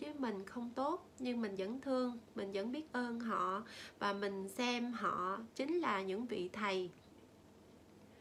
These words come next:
được Phật đưa đến để cho mình giải cái bài toán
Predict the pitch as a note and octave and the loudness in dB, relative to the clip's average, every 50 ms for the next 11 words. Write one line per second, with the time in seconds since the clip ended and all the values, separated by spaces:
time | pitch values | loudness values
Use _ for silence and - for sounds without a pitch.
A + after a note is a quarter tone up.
0 | - - - - - - - - - G3+ F#3+ F#3+ F#3 - - - G3+ F3+ - - | -20 -20 -20 -20 -20 -20 -18 -6 0 2 2 2 0 -4 -2 0 0 0 0 -4
1 | - - A#3 A#3 B3+ B3+ B3+ A#3+ A3+ A3+ A#3 A#3+ C#4+ E4 E4+ F4+ - - - - | -10 -4 0 2 2 2 2 2 4 4 4 4 4 2 -2 -2 -6 -12 -18 -20
2 | - - - - - - - - - - - - F#3+ F3 - F3+ A3 C4+ C4+ - | -20 -20 -18 -18 -18 -16 -18 -18 -18 -8 -2 0 0 0 2 2 0 0 0 2
3 | C4 A#3+ A#3+ A#3 A3+ G#3+ G3+ F#3+ F#3 F#3 F#3+ F#3+ F3+ F#3+ - - - B3+ B3 D4 | 2 2 4 2 2 2 2 0 -2 -2 -2 0 2 2 2 2 -2 -2 -2 -2
4 | C#4+ C4 A#3 G3+ G3 G3+ A3 A3+ A#3+ C4+ D#4 F4+ | -2 0 0 0 0 0 0 2 2 0 -2 -4